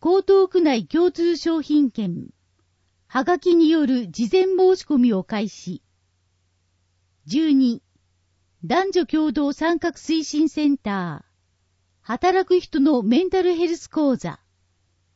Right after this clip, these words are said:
十一月十五日木曜。心の傾向を知ってストレスを減らす。十三、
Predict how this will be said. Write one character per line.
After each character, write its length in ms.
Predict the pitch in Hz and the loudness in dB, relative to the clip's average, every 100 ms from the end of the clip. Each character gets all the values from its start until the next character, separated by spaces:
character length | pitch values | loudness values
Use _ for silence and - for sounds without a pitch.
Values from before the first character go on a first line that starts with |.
| _ - | _ -6
十 200 | 202 349 | 2 2
一 220 | 370 349 | 2 -2
月 260 | 349 - 269 | -4 -2 -4
十 220 | 311 339 | -2 0
五 140 | 277 | 2
日 440 | 240 233 - 185 - | 0 0 -4 -12 -8
木 320 | 202 208 262 | -6 -6 -4
曜。 420 | 247 233 170 143 _ _ _ _ _ _ _ _ _ _ | -2 -2 -4 -10 _ _ _ _ _ _ _ _ _ _
心 400 | 262 - 370 381 | -2 2 4 6
の 100 | 381 | 4
傾 320 | 277 339 339 | 2 0 0
向 420 | - 320 311 226 | 0 0 0 0
を 80 | 285 | 0
知 220 | - - | -2 -10
っ 60 | _ | _
て 240 | 220 220 - | -8 -8 -10
ス 140 | _ - | _ -2
ト 160 | 403 | 2
レ 120 | 392 370 | 4 2
ス 180 | - | 0
を 80 | 190 | -2
減 160 | 185 208 | -2 -4
ら 140 | 208 | -6
す。 300 | 180 - 170 - _ _ _ _ _ _ _ _ _ _ _ _ | -8 -12 -14 -14 _ _ _ _ _ _ _ _ _ _ _ _
十 280 | 165 247 349 | -6 -2 -2
三、 380 | 294 262 190 - | -2 -4 -4 -6